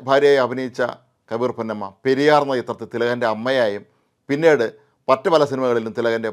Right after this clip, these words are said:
ഭാര്യയായും അഭിനയിച്ചിട്ടുണ്ട്. ഓടയിൽ നിന്ന ചിത്രത്തിൽ സത്യൻ്റെ നായികയായിട്ടാണ് അവർ അഭിനയിച്ചത്. പ്രശസ്തമായ അമ്പലക്കുളങ്ങര കുളിക്കര വന്നപ്പോൾ എന്നുള്ള ഗാനം നമുക്ക് ഓർമ്മ വരുന്നുണ്ട്. ആ രംഗത്ത് അഭിനയിച്ചിരിക്കുന്നത് കബീർ പൊന്നമ്മയാണ്. സ്ത്രീ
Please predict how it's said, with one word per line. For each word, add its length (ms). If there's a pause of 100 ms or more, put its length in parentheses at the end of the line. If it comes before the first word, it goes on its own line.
ഭാര്യയായും 640 (120)
അഭിനയിച്ചിട്ടുണ്ട്. 540 (180)
ഓടയിൽ 260
നിന്ന 280
ചിത്രത്തിൽ 400
സത്യൻ്റെ 360 (280)
നായികയായിട്ടാണ് 760 (120)
അവർ 160
അഭിനയിച്ചത്. 480 (340)
പ്രശസ്തമായ 560 (240)
അമ്പലക്കുളങ്ങര 600
കുളിക്കര 320
വന്നപ്പോൾ 280
എന്നുള്ള 260
ഗാനം 260 (120)
നമുക്ക് 260 (440)
ഓർമ്മ 280
വരുന്നുണ്ട്. 360 (140)
ആ 140
രംഗത്ത് 280
അഭിനയിച്ചിരിക്കുന്നത് 640 (340)
കബീർ 300
പൊന്നമ്മയാണ്. 420 (120)
സ്ത്രീ 240